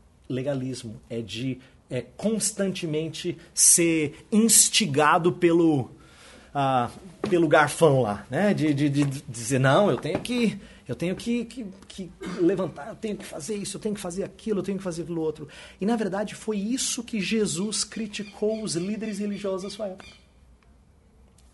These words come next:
Na verdade, eram pessoas que entendiam que Deus fazia coisa por eles, fariseus, escribas da época de Jesus, que Jesus tanto conversa com eles, você acha que eles achavam que eles se salvavam? Eles criam que Deus salvava eles.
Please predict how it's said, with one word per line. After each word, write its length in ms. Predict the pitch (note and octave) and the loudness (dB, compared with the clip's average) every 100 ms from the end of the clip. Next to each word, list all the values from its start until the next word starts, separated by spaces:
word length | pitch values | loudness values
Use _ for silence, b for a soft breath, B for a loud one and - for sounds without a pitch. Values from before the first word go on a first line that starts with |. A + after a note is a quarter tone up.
| _ | _
Na 80 | G3+ | -4
verdade, 340 | G3+ E3+ F#3 G3+ | -4 -2 -2 0
eram 120 | G3+ | -2
pessoas 800 | G#3 G#3 - D3 E3 G3 - - B B B | -4 -4 0 0 0 -6 -12 -16 B B B
que 140 | E3+ | -6
entendiam 800 | D3+ D3 C3+ A#2 F#2 G#2+ C3 C4 | -4 -2 -4 -4 -6 -2 0 0
que 100 | D#4+ | 0
Deus 260 | F3 D#3 - | 2 2 2
fazia 280 | C3+ A#2 | -2 -2
coisa 240 | - A2 G#2 | -4 -6 -8
por 120 | A2 | -12
eles, 400 | G2 - - - - b b A#3 | -14 -16 -20 -20 -20 b b 2
fariseus, 1000 | A#3 F3+ A2+ B2 D#3 F#3 C#3 A2+ - - B | 2 2 -2 0 0 0 -2 -4 -6 -6 B
escribas 640 | D3 - - C#3 D#3 E3+ C3 | 0 0 2 0 2 2 4
da 100 | C3 | 4
época 260 | C#3+ - C#3 | 2 2 -4
de 120 | A#2 | -2
Jesus, 340 | A2+ C3+ F3+ | -2 0 -2
que 80 | - | 0
Jesus 320 | E3 D3+ D#3 | -2 0 0
tanto 220 | - B3+ | 0 0
conversa 380 | - E3 D3+ C#3+ | 2 2 2 0
com 100 | - | -2
eles, 240 | G3 G#3 - B B B - | -2 -4 -10 B B B -2
você 160 | A#3 | 2
acha 200 | F4+ A#3+ | 4 2
que 100 | A3+ | 4
eles 140 | G3+ D#3+ | 4 4
achavam 340 | D3 D#3 C#3+ | 6 4 4
que 140 | C#3+ D3 | 2 4
eles 200 | E3 C#3+ | 4 2
se 80 | |
salvavam? 560 | - A2 A#2+ F#3+ A#2 A#2 B B B | 0 2 6 4 4 -4 B B B
Eles 180 | G#4+ G#4+ | 0 0
criam 220 | - G#4 | 4 2
que 100 | - | 2
Deus 200 | D4+ G3+ | 2 2
salvava 380 | - E4 D#3+ B2 | 2 4 4 4
eles. 320 | G2 - - | -2 -10 -20